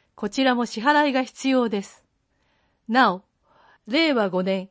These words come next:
一月から三月の給与所得に対する市、県民税は、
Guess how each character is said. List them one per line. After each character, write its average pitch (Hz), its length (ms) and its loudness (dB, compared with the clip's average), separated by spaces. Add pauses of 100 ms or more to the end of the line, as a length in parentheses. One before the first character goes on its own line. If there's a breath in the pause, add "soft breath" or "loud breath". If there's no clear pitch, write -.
一 214 240 -4
月 320 220 -4
か 262 120 -2
ら 220 100 -2
三 285 280 2
月 202 260 -4
の 170 160 -4
給 294 280 0
与 320 180 0
所 330 100 -4
得 269 220 -4
に 202 140 -2
対 208 220 -2
す 196 180 -8
る 165 200 -10
市、 - 360 -12
県 269 300 0
民 277 200 2
税 170 280 -4
は、 147 220 -10